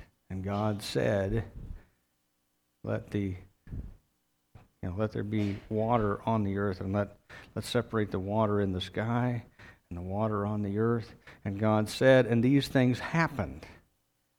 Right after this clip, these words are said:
In other words, that the creative power in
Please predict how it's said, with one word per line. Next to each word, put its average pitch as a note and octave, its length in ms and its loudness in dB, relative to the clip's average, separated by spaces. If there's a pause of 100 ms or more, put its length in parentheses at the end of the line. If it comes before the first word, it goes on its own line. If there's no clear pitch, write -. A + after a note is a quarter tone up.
(380)
In C#3+ 60 6
other C#3+ 160 8
words, B2 380 6
that B2 200 6
the B2 120 4
creative D3 800 4
power B2 720 4 (380)
in D3+ 420 8